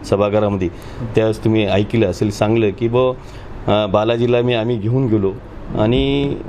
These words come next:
घेऊन गेलो, आता बालाजीचा जे शब्द दिला ते शंभर टक्के मी, अ, बालाजीच्या, म-, अ, मिसेसला बोललो त्यांनी आणि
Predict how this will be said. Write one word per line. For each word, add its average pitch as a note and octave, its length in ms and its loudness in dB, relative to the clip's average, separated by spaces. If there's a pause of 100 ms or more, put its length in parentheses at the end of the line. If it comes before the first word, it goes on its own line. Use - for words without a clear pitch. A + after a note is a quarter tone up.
(160)
घेऊन C3 440 2
गेलो, A#2+ 420 2 (480)
आता A#2+ 160 0
बालाजीचा C3 500 0
जे C#3+ 220 0
शब्द B2+ 300 2
दिला C3+ 320 2 (220)
ते B2 60 2
शंभर B2 300 2
टक्के A#2+ 300 0
मी, A#2+ 240 0 (140)
अ, G#2 340 0
बालाजीच्या, G#2+ 500 0 (240)
म-, G2+ 560 0 (560)
अ, G2+ 160 2
मिसेसला D3 500 4
बोललो D3 360 2 (480)
त्यांनी B2 420 2 (180)
आणि A#2 460 0